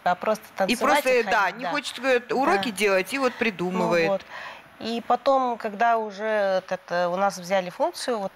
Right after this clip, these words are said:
Speaker 1: двадцать четвёртого ноября нам дали на руку, э, с вопросительным знаком саркома.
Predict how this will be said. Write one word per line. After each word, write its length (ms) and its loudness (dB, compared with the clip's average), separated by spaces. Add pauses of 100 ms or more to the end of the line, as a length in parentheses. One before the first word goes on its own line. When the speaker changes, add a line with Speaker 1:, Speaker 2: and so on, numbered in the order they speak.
Speaker 1:
двадцать 340 -2
четвёртого 400 -4
ноября 540 2
нам 240 -2
дали 260 2
на 200 0
руку, 260 -6 (500)
э, 120 -8
с 220 -8
вопросительным 680 -4
знаком 500 -4
саркома. 640 -6